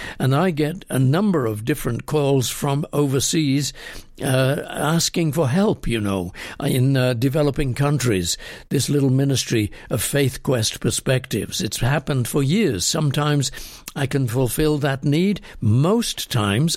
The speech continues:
I cannot. And this is a groaning within my spirit. Sometimes when I eat a meal, I'm thinking of people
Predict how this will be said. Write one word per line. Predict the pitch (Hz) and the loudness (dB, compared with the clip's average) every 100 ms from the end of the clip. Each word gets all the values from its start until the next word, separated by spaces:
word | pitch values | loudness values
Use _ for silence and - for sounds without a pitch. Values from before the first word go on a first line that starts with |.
| - | -4
I | 160 | -6
cannot. | - 226 202 247 214 - - - - - - - - - | -4 -2 0 2 0 -4 -10 -14 -20 -20 -18 -16 -14 -4
And | 170 170 143 | 0 0 2
this | 220 - | 0 2
is | 160 147 | 2 0
a | 123 | 0
groaning | 135 123 175 208 156 123 | 0 2 2 2 2 2
within | 120 139 139 | 2 2 2
my | 131 135 | 2 0
spirit. | - - 196 165 - | 0 0 0 0 -2
Sometimes | - 131 135 147 160 123 | -2 -2 0 0 0 0
when | 131 | 0
I | 127 139 | 2 0
eat | - 156 143 | 0 0 0
a | 127 | 0
meal, | 127 147 156 160 - - - - - | 2 2 2 0 -6 -18 -16 -14 -4
I'm | 160 151 | -2 -2
thinking | - 202 208 170 | 0 0 2 0
of | 156 - | 0 -4
people | - 185 190 170 - | -2 0 2 0 0